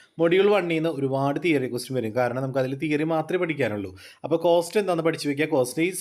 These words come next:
refers to total expenses incurred on the production and sale of articles. ഒരു ഗുഡ്സ് അല്ലെങ്കിൽ ഒരു ആർട്ടിക്കിൾസ് നമുക്ക് ഉൽപ്പാദിപ്പിക്കുകയും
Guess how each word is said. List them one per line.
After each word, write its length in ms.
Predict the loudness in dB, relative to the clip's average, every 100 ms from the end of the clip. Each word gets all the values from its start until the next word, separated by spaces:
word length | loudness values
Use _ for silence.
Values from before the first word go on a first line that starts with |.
| -2
refers 340 | 0 0 0 0
to 80 | -2 -2 0
total 240 | 0 0 -6
expenses 460 | -4 -4 -2 -4 -4
incurred 320 | -4 -2 0 0
on 80 | 0 -2
the 60 | -4 -10 -20 _
production 380 | 0 2 0 -2 -2
and 100 | -2 -2
sale 220 | -2 -2
of 60 | -2 -2
articles. 340 | -2 -4 -6 -4
ഒരു 100 | -4 0
ഗുഡ്സ് 260 | 0 0 -2 -2
അല്ലെങ്കിൽ 280 | -2 -2 0
ഒരു 60 | 0
ആർട്ടിക്കിൾസ് 500 | -2 -2 -2 -2 -2 -4 -8 -18 -8
നമുക്ക് 300 | -4 0 0 0 -4 -4 -2
ഉൽപ്പാദിപ്പിക്കുകയും 760 | 0 2 2 0 -2 -2 -2